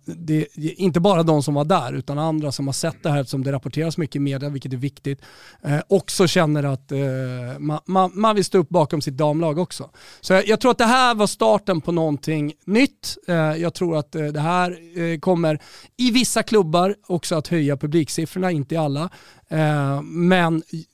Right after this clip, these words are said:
ju mer de går, det bättre. Ju fler av den här typen av matcher och inramning som Hammarby bjuder på kommer också, i alla fall de andra storklubbarna, eh, att vilja upprepa och, eh,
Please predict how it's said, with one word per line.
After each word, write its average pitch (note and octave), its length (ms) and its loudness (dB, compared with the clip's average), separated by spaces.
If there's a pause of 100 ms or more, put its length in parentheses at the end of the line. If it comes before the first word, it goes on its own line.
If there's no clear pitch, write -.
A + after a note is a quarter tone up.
(560)
ju F#3 80 4
mer A3 300 6
de F#3+ 160 4
går, F3+ 140 4
det E3 60 0
bättre. F3 240 2
Ju E3+ 300 -2
fler G3 420 2
av F3 160 -4
den E3+ 80 2
här F3 140 2
typen E3 300 -2
av D#3 260 -4
matcher F3 420 -2
och E3 80 -2
inramning E3+ 840 2
som D3 220 -6
Hammarby E3 400 -2
bjuder F3+ 380 2
på C3 260 -8 (400)
kommer F3 440 4
också, D3 380 -2
i E3 80 0
alla F#3 100 2
fall F#3+ 200 0
de E3+ 100 2
andra D3+ 220 0
storklubbarna, D#3 680 -2 (340)
eh, D3+ 240 -2
att D3 160 -4
vilja D3+ 200 0
upprepa F3+ 560 2
och, - 440 -4
eh, C#3+ 480 -2